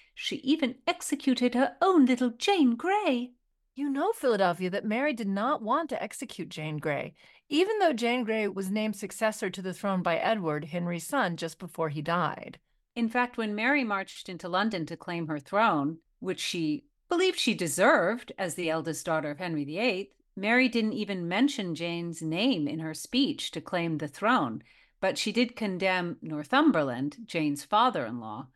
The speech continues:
Speaker 1: She left Jane out of it.
Speaker 2: And even after Jane was imprisoned, Mary would go and have dinner with her, <laughs> which is,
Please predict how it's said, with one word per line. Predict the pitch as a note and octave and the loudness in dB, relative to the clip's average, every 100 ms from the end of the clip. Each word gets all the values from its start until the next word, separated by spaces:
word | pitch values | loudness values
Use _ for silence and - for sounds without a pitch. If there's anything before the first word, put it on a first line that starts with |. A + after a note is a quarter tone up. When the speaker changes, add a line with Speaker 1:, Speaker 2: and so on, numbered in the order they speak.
| _ | _
Speaker 1:
She | - - B3+ A#3+ | -12 4 4 6
left | G#3+ A3+ - | 4 2 0
Jane | G3+ G#3+ G3+ | -2 0 2
out | A3+ D#4+ | 0 0
of | C3+ | -4
it. | G#2+ - _ _ _ | -12 -14 _ _ _
Speaker 2:
And | - C#4 | 0 0
even | - E4+ F#4+ | 2 2 4
after | C#4+ D4+ D4 | 4 2 2
Jane | B3+ B3+ | 2 4
was | C4+ B3 | 2 2
imprisoned, | A#3 - D#4 F4+ F#3 E3+ F3 _ _ _ | -2 -2 -4 -2 -2 -4 -8 _ _ _
Mary | G#3+ G#3+ C4+ F#4 | 0 2 2 2
would | F4 F#3 | 0 4
go | B3+ | 6
and | D4 | 6
have | A#3 A#3+ F3 | 2 -2 0
dinner | A3 C4 A#3 | 2 4 4
with | G#3 - | 2 -2
her, | - E3+ - | -8 -10 -12
<laughs> | - | -10
which | B3+ E3 | -8 -8
is, | C4 | -8